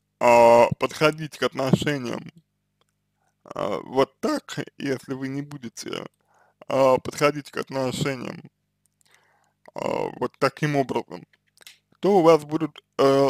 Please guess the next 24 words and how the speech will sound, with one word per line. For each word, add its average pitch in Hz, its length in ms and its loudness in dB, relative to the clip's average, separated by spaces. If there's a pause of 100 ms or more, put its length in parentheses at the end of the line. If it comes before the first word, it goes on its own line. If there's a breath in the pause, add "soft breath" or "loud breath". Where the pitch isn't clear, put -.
(140)
сложности. 127 680 -2 (1120)
На 135 140 0
мой 120 240 -4
взгляд, 127 360 -6 (600 loud breath)
потому 139 320 -2
что 147 140 -6
вы 143 140 -2
всегда 196 360 -2
будете, 160 460 -6
э, 120 360 0 (1000)
оказываться 165 840 4
вот 156 200 -4
в - 60 -16
такой, 151 400 0
знаете, 131 380 -8
своего 131 300 -4
рода 131 240 0
зависимости, 139 840 -4
то 123 140 -8
есть 110 120 -8
зависимости 135 580 -8
от 139 140 -4
другого 131 380 -8
человека. 131 580 -8